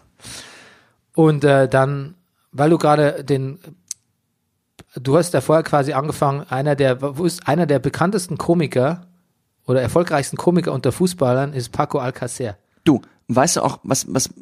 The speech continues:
Speaker 2: was diesmal, jetzt, dieses Wochenende war so besonders frisch rasiert, und das ist mir besonders ausgef-, aufgefallen. Weißt du, welchem weltberühmten Komiker er wirklich ähnlich sieht, um die Augen rum?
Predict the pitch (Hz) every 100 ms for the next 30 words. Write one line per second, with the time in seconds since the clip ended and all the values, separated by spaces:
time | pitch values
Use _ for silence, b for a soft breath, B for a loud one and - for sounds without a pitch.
0 | - - - _ 170 190 175 127 113 151
1 | - 160 160 156 160 143 135 127 117 117
2 | 160 - 135 - 120 120 107 - - -
3 | _ 127 123 131 90 120 120 - 110 110
4 | - 110 - 104 104 101 - B - 160
5 | - 143 147 - 127 135 151 131 139 -
6 | 135 127 113 110 113 95 117 - - -
7 | 90 87 - 180 180 131 135 - 131 -
8 | 185